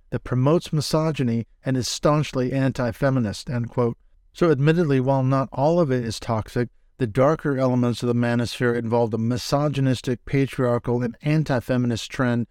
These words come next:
that has unfortunately found wide resonance with men worldwide. Going further into the definition, according to Christian Thorsberg, in an article on The Grid site in August of twenty twenty-two,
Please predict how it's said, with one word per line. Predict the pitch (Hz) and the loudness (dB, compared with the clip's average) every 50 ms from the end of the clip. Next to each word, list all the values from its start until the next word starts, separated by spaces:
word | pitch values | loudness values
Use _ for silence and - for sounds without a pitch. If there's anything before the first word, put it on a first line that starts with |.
| _ _ _ _ - | _ _ _ _ -2
that | 123 | -2
has | 127 113 | 0 2
unfortunately | 131 123 110 - - 160 165 175 151 - 147 131 123 120 | 2 0 -2 -2 -2 -2 -2 -2 -2 -2 -2 -2 0 0
found | - - 127 123 120 117 110 | 0 -2 0 0 0 0 0
wide | 120 131 139 143 143 135 | 0 0 2 2 0 2
resonance | 120 131 143 147 139 143 131 120 117 - - | 2 2 2 2 2 2 0 0 -2 -2 -4
with | 120 98 | -4 -2
men | - 123 120 120 123 123 - 131 | -2 -2 0 0 0 -2 -4 -4
worldwide. | 117 117 131 131 131 131 117 113 135 151 147 131 113 101 98 _ _ _ _ _ _ _ _ _ _ | -4 0 0 0 0 0 0 0 0 0 2 0 -2 -4 -6 _ _ _ _ _ _ _ _ _ _
Going | - 147 143 131 | -2 0 0 0
further | - - 165 180 175 170 151 | 0 2 2 4 4 4 2
into | 143 131 123 | 2 0 0
the | 120 120 | -2 0
definition, | 117 131 123 - - 131 139 151 - - 139 123 | 0 0 0 2 2 0 0 0 0 -2 -2 -4
according | - - 151 143 143 143 - | -2 -2 0 0 0 -2 -4
to | - - - | -8 -12 -8
Christian | - - 151 135 - - - 117 - | -2 0 0 0 -2 -4 -6 -8 -4
Thorsberg, | - 147 143 147 151 156 135 110 - 127 117 113 113 113 - _ _ _ _ _ _ - | -2 -2 0 0 0 0 -2 -2 0 0 0 0 0 -4 -8 _ _ _ _ _ _ -2
in | 131 127 | 0 0
an | 123 123 127 | 2 2 2
article | 131 139 147 147 - - 139 120 | 2 2 2 2 0 0 0 0
on | 127 127 127 127 123 127 123 113 | 2 2 2 2 2 0 -2 -2
The | 131 117 | -4 -4
Grid | 104 120 120 123 139 147 147 143 135 131 - | -2 -2 0 2 2 2 2 2 0 -2 -6
site | - - 127 113 110 113 113 127 | -4 -2 0 0 2 0 0 0
in | 123 123 | 0 0
August | 123 127 135 127 131 117 - 120 | 0 2 2 0 0 -2 -2 -4
of | 107 | -4
twenty | - - 127 123 120 113 | -4 -2 0 0 0 0
twenty-two, | - - 127 120 113 107 - - - 175 165 151 135 | -2 -2 -2 -2 0 -2 -2 0 2 2 2 2 0